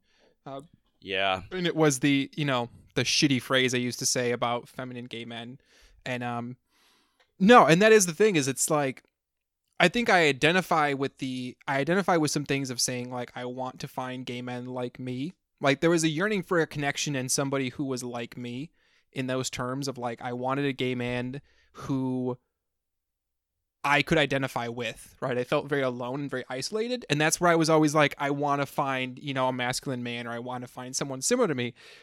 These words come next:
Speaker 1: But I didn't really realize that there's a larger picture, like you were talking about, the toxic masculinity of the fact that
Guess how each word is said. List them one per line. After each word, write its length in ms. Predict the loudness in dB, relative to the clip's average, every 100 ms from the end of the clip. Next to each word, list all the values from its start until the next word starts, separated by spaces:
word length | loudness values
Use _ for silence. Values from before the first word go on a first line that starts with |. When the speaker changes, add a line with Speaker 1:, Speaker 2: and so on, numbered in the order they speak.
| _
Speaker 1:
But 100 | 2
I 60 | 2
didn't 180 | 4 6
really 220 | 8 8
realize 380 | 6 6 4 2
that 100 | 2
there's 220 | 4 4
a 40 |
larger 300 | 4 4 2
picture, 320 | -2 -4 -2
like 160 | -2 -2
you 60 | -4
were 40 |
talking 280 | -2 -2 0
about, 160 | -4
the 80 | -4
toxic 400 | -6 -6 -6 -6
masculinity 680 | -6 -6 -6 -4 -4 -4 -6
of 300 | -8 -10 -14 _ _ _ _ _ _ _ _ -6
the 120 | -4
fact 360 | 2 2 2 -4
that 260 | -6 -6